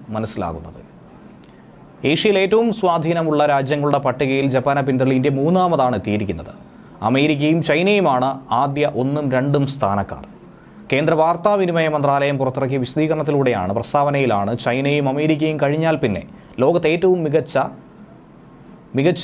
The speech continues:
രീതിയിൽ വളരുന്ന സമ്പദ്ഘടന എന്ന പദവിക്ക് തുല്യമായ സ്ഥാനത്തേക്ക് ഇന്ത്യ കൂടി എത്തിയതായി രാജ്യത്തെ ജനങ്ങളോട് സർക്കാർ പറയുന്നത്. വരും ദിവസങ്ങളിൽ ഭാവിയിലേക്കുള്ള അടുത്ത ചുവടുകൾ വയ്ക്കുന്നതിനായി ഈ റിപ്പോർട്ടിലെ കണ്ടെത്തലുകളും നിർദ്ദേശങ്ങളും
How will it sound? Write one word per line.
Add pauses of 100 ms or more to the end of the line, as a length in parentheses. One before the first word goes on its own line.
(120)
രീതിയിൽ
വളരുന്ന (260)
സമ്പദ്ഘടന (160)
എന്ന (100)
പദവിക്ക്
തുല്യമായ (120)
സ്ഥാനത്തേക്ക്
ഇന്ത്യ
കൂടി
എത്തിയതായി (720)
രാജ്യത്തെ (100)
ജനങ്ങളോട്
സർക്കാർ
പറയുന്നത്. (640)
വരും
ദിവസങ്ങളിൽ (140)
ഭാവിയിലേക്കുള്ള
അടുത്ത
ചുവടുകൾ
വയ്ക്കുന്നതിനായി
ഈ (100)
റിപ്പോർട്ടിലെ
കണ്ടെത്തലുകളും (120)
നിർദ്ദേശങ്ങളും